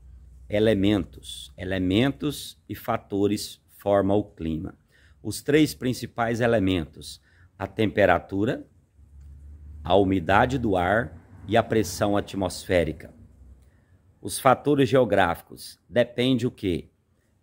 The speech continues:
Da altitude, ok? Se o lugar é mais alto, no relevo, ele tem um clima X.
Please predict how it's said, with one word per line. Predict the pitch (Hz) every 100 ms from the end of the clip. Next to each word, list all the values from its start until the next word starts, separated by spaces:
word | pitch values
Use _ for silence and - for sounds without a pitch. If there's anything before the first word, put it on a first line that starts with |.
| _ _
Da | 98 98 98 90 82 -
altitude, | 117 135 135 - 120 - 120 113 107 113 - _ _ _ _ _ _ _ _ _ _ _ -
ok? | 87 - 104 90 76 _ _
Se | - - 113
o |
lugar | 113 101 107 113
é |
mais | 110 107 92 80
alto, | 101 104 85 -
no | 87
relevo, | 87 101 90 92 104 - - -
ele | 98 92
tem | 101
um | 104
clima | 90 98 101 92
X. | - 107 92 73 -